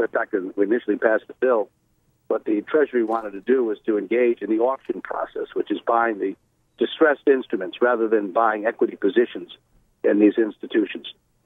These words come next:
I don't have, if they're buying, if they're using the money on occasion to buy a failing bank, then that's one fact situation that could, in fact, be warranted. If it's a healthy institution buying another healthy institution, that's totally unwarranted in my view.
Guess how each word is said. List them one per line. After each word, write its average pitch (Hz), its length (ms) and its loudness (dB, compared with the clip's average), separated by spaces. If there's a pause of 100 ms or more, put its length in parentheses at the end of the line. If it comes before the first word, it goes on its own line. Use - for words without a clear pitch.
(180)
I 190 180 4
don't 233 160 -2
have, 151 200 0
if 135 100 -2
they're 135 140 4
buying, 190 480 2
if 135 160 0
they're 131 80 -2
using 180 420 0
the 139 80 0
money 127 400 -2
on 113 100 2
occasion 131 520 0
to 107 80 0
buy 117 240 0
a 104 80 -6 (160)
failing 170 400 2
bank, - 400 -8 (600)
then 135 140 2
that's 139 220 0
one 131 320 2 (100)
fact 110 260 -2
situation 104 680 -2
that 117 160 0 (120)
could, 151 160 2
in 123 120 -2
fact, 113 300 -2 (100)
be 117 100 4
warranted. 107 480 0 (460)
If 147 140 2
it's 147 160 0
a 139 60 2
healthy 190 440 0
institution 131 600 0
buying 110 300 0
another 143 300 0
healthy 107 320 -2
institution, 107 580 -2 (260)
that's 143 180 0 (100)
totally 139 340 2
unwarranted 104 640 -4
in 92 60 -6
my 85 220 0
view. 73 180 -6